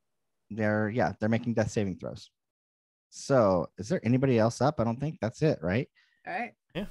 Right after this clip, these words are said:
Speaker 1: Yeah, so they're, everybody on their team is now making death saving throws. Do
Speaker 3: Okay.
Speaker 1: you let them die? Except for Sarah. Sarah's stable.
Speaker 3: Um,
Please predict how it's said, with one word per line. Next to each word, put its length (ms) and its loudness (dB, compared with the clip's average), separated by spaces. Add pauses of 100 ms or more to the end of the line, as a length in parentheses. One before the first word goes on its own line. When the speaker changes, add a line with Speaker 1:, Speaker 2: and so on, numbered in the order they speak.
(320)
Speaker 1:
Yeah, 160 2
so 280 2
they're, 160 4
everybody 540 4
on 260 4
their 160 2
team 300 -2
is 140 -2
now 380 0 (140)
making 400 -2
death 200 0
saving 340 -4
throws. 340 -6
Do 120 -4
Speaker 3:
Okay. 100 0
Speaker 1:
you 240 0
let 200 -2
them 160 -2
die? 420 2
Except 260 -2
for 100 0
Sarah. 280 0
Sarah's 320 -4
stable. 320 -10 (380)
Speaker 3:
Um, 360 2